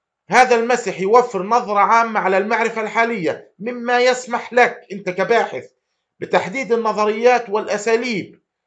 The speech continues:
methods، والفجوات، gaps، ذات الصلة في البحث الحالي، in the existing research، يعني البحث اللي أنت بدك تجريه، دراستك أنت،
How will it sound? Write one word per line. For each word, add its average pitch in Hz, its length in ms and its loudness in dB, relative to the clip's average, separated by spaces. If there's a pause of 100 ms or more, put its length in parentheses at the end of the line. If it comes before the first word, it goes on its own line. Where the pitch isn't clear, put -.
(360)
methods، 233 400 2 (640)
والفجوات، 202 1000 6 (160)
gaps، 214 460 4 (680)
ذات 233 280 2
الصلة 240 460 0
في 214 140 -4
البحث 190 540 -6
الحالي، 170 640 -2 (220)
in 190 140 -8
the 202 60 0
existing 196 680 -6
research، 180 520 -2 (220)
يعني 156 260 -4
البحث 180 320 -2
اللي 196 180 -4
أنت 208 160 -6
بدك 175 220 -6
تجريه، 180 480 -10
دراستك 202 580 -2
أنت، 180 340 -10